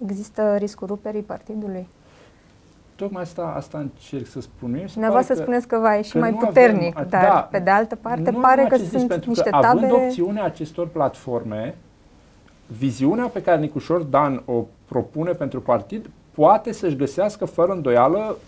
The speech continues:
Speaker 2: locul în actualul U S R. Deci nu se pune problema de excludere, nu se pune problema de sancțiuni. Nu se po-, în, în viziunea în care, uh, membrii U S R vor vota pentru poziționare și vor a-, vor vota, de fapt, pentru un partid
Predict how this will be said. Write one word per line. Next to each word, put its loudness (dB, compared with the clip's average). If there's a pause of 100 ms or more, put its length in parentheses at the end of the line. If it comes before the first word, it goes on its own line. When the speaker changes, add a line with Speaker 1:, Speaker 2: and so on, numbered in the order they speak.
(200)
Speaker 2:
locul 2
în -2
actualul 0
U -4
S -8
R. -2 (880)
Deci -12
nu -10
se -8
pune -8
problema -2
de -2
excludere, 0
nu -4
se -6
pune -8
problema -8
de -8
sancțiuni. -4 (920)
Nu -6
se -8
po-, -12
în, -4
în -2
viziunea -2
în -6
care, 2 (220)
uh, -2 (140)
membrii -2
U -2
S -6
R 0
vor -4
vota -4
pentru -6
poziționare -4
și -20
vor -6
a-, 0 (120)
vor -8
vota, -2
de -4
fapt, 0
pentru -6
un -6
partid -2